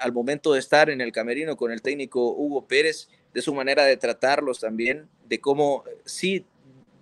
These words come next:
beneficiaba un poco a la gente que él creía que, o consideraba que eran un poco más o que estaba de su lado que a la gente que no estaba y que probablemente sí jugaban mejor. Comenzó a marginar también algunos jugadores de las convocatorias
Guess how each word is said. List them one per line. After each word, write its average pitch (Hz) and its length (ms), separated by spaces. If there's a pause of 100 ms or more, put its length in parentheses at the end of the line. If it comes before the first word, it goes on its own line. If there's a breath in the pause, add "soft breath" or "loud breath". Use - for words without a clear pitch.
beneficiaba 151 800
un 147 160
poco 156 480 (260 soft breath)
a 120 100
la 123 100
gente 165 360
que 139 180
él 160 140
creía 147 520
que, 117 140
o 117 160
consideraba 135 840 (240 soft breath)
que 135 100
eran 160 180
un 147 80
poco 156 260
más 151 260
o 113 200
que 123 100
estaba 143 280
de 156 80
su 147 140
lado 180 260
que 180 100
a 156 40
la 135 80
gente 156 320
que 135 120
no 127 100
estaba 175 420
y - 40
que 143 120
probablemente 143 500
sí 147 140
jugaban 139 460
mejor. 156 380 (380 soft breath)
Comenzó 156 460
a 160 160
marginar 156 580
también 190 280
algunos 180 280
jugadores 160 720
de 147 80
las 135 160
convocatorias 160 920